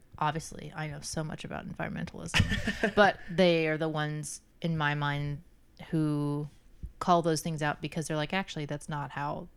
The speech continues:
Speaker 1: that works at all."
Speaker 2: That's not how any of this works.
Speaker 1: <laughs>
Speaker 2: Yeah. And I would also say, okay, so I'd say the academic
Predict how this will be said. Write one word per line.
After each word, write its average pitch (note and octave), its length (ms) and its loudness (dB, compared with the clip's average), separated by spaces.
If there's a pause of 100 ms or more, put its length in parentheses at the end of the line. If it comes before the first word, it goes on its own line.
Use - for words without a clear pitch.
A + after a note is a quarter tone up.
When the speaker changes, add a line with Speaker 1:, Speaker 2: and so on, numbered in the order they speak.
Speaker 1:
that - 220 0
works - 260 -10
at - 140 -8
all." - 300 -8
Speaker 2:
That's A#2 120 -6
not B2+ 140 2
how E3+ 140 6
any A3+ 180 4
of F#3 80 6
this D3 180 4
works. C#3 320 2 (680)
Speaker 1:
<laughs> - 540 -18
Speaker 2:
Yeah. - 280 4 (480)
And B3+ 180 6
I - 160 2
would C4+ 140 0
also C#4 180 0
say, G#3 460 2 (180)
okay, G3 240 2
so G#3 180 2
I'd G#3 140 0
say G#3 140 2
the F#3 240 0
academic F3+ 920 2